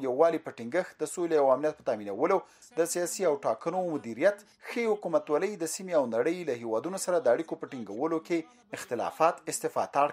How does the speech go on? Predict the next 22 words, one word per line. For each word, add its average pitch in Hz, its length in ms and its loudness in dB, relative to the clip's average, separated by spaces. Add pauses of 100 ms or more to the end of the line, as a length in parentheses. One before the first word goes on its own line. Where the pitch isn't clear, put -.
کړی. - 220 0 (400)
اتمر 180 300 4
دا 156 100 4
هم 196 140 -4
ویلي 208 260 -2
چې 208 160 -8
د 170 140 4
دولت 196 280 4
له 170 120 8
رهبرۍ 143 400 0
سره 180 240 4
د 139 100 -10
څو 180 180 -4
میاشتو 190 320 0
اختلافاتو 160 720 2 (200)
په 135 120 6
وخت 165 220 2
هوکړې 127 340 -6
ته 185 120 4
نه 147 100 2
دی 101 140 0
رسېدلی. 78 460 -6